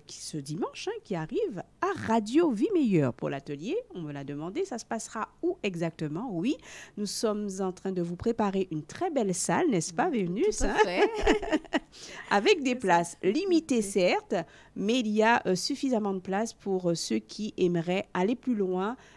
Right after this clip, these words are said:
Speaker 1: euh, avec Vénus, poser des questions. Euh, certains m'ont dit, « Est-ce que je peux venir avec, euh, certains, euh, résultats que j'ai pour qu'elle
Speaker 2: Mm.
Speaker 1: puisse être beaucoup plus précise ? » Euh, voilà. Alors,
Speaker 2: Alors
Speaker 1: justement, à ce propos, qu'est-ce que l'on peut dire ?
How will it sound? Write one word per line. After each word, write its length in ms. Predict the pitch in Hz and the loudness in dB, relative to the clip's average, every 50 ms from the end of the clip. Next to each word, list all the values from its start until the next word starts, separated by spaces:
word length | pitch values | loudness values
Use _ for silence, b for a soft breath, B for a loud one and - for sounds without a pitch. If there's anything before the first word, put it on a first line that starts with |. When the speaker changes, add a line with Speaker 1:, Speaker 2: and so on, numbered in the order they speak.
| B B - | B B -8
Speaker 1:
euh, 220 | - 160 156 - - - | -4 -4 -2 -2 -2 0
avec 280 | - 190 208 226 214 196 | 0 2 2 0 0 0
Vénus, 540 | 190 202 190 185 180 190 226 262 - - | -4 -4 -4 -4 -4 -6 -8 -8 -12 -12
poser 280 | - - 226 208 202 226 | -8 -4 -4 -2 -2 -2
des 120 | 202 196 | -2 -2
questions. 720 | 196 - 185 175 175 - - - 190 190 202 226 269 320 311 B B B B B | -2 -2 -4 -4 -4 -8 -10 -6 -4 -4 -2 -2 -4 -6 -8 B B B B B
Euh, 40 | - | -8
certains 320 | 175 - 208 190 - 220 220 | -6 -6 -6 -6 -6 -6 -4
m'ont 120 | 214 202 | -4 -6
dit, « 100 | 196 208 | -4 -6
Est-ce 100 | 226 220 - | -6 -6 -6
que 100 | - 240 | -6 -4
je 80 | 220 214 | -4 -4
peux 160 | 202 - 208 | -4 -4 -4
venir 340 | 196 190 190 190 196 196 190 | -2 -2 -2 -2 -2 -2 -2
avec, 380 | 180 175 180 180 175 - - | -2 -2 -2 -4 -4 -4 -6
euh, 500 | 180 180 175 175 175 175 175 175 170 170 170 - _ _ _ _ _ _ _ _ _ _ - - - - | -4 -2 -2 -2 -2 -2 -4 -6 -6 -8 -8 -12 _ _ _ _ _ _ _ _ _ _ -20 -20 -20 -16
certains, 580 | - - 202 190 180 185 - 196 190 190 185 - | -10 -6 -6 -6 -6 -8 -8 -6 -6 -6 -6 -8
euh, 120 | - 180 175 170 | -8 -8 -6 -6
résultats 460 | 196 190 180 185 175 - - 175 175 | -6 -6 -6 -6 -10 -8 -8 -8 -8
que 140 | 175 - 180 | -6 -8 -8
j'ai 280 | 170 165 185 190 196 | -8 -6 -6 -8 -8
pour 180 | 190 - 180 170 | -8 -10 -12 -8
qu'elle 160 | - 170 170 | -8 -8 -8
Speaker 2:
Mm. 20 | |
Speaker 1:
puisse 240 | 175 175 175 170 175 | -6 -8 -8 -6 -6
être 120 | 165 160 - | -8 -8 -6
beaucoup 260 | 170 180 175 - 208 | -10 -8 -8 -8 -10
plus 160 | - - 202 | -10 -10 -12
précise ? » 760 | 185 - - 190 180 175 - - 196 214 233 226 208 196 180 170 B B B B B B B - | -12 -8 -4 -4 -4 -4 -6 -6 -4 -4 -4 -2 -2 -2 -2 -2 B B B B B B B -10
Euh, 140 | - 170 170 | -6 -6 -4
voilà. 240 | 170 180 170 160 - | -4 -2 -2 0 0
Alors, 240 | - 170 170 170 170 | 0 -2 -2 -2 -2
Speaker 2:
Alors 120 | 165 170 | -2 -2
Speaker 1:
justement, 360 | 220 254 - 285 254 226 214 | -4 -2 0 0 0 2 2
à 80 | 196 190 | 2 2
ce 100 | - - | 0 -2
propos, 460 | 175 - - 180 165 - - 285 320 | -6 -4 -4 -6 -6 -4 -4 -4 -2
qu'est-ce 260 | - - 349 320 - | -2 -2 -4 -2 -2
que 80 | - 311 | 2 2
l'on 220 | 285 262 233 226 | 2 4 2 0
peut 180 | 202 - 185 175 | 0 0 0 -2
dire ? 340 | 143 - 127 117 110 - | -2 -4 -6 -6 -6 -8